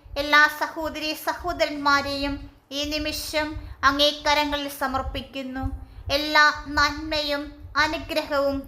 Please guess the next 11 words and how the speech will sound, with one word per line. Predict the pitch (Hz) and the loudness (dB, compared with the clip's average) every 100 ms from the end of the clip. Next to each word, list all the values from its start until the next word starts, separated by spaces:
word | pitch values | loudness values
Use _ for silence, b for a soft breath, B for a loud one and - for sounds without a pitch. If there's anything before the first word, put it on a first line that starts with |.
| - 277 | -6 -4
എല്ലാവർക്കും | 320 330 285 277 277 262 269 | 2 2 4 0 -2 -2 -2
നൽകണമേ. | 262 269 262 262 269 269 b b b - 285 | 0 -2 -2 -4 -6 -10 b b b 2 6
ഓരോരുത്തരുടെയും | 302 311 311 311 311 302 302 294 294 294 294 - - - | 6 4 2 0 -2 -4 -2 -2 -2 -4 -6 -12 -10 -8
കുടുംബജീവിതത്തിലും | 294 330 320 330 - 311 277 247 285 - 277 277 277 - - - | -2 2 4 2 -2 -8 -6 -4 -4 -4 -2 -2 -2 -6 -6 0
തൊഴിലിലും | 302 294 294 277 277 285 294 B B B 269 | 2 2 0 0 0 0 -2 B B B 0
വ്യക്തിപരമായ | 311 - - 330 311 311 302 302 302 320 | 0 0 -4 2 2 4 4 4 4 4
കാര്യങ്ങളിലും | 302 311 320 285 277 277 277 277 285 B B - 277 | 6 4 0 -2 -2 -2 -2 -4 -6 B B 0 2
അങ്ങേ | 294 294 294 | 4 2 2
സഹായം | 330 - 320 311 311 302 | -2 2 2 4 2 -2
ഉണ്ടാകണമേ. | 277 254 269 262 269 262 262 254 269 - b b b - 294 | -2 4 6 4 -2 -4 -4 -6 -10 -14 b b b 0 2
ഞങ്ങൾക്കിടയിലുള്ള | 302 311 302 311 294 294 302 294 294 | 4 2 0 -2 2 2 2 -2 0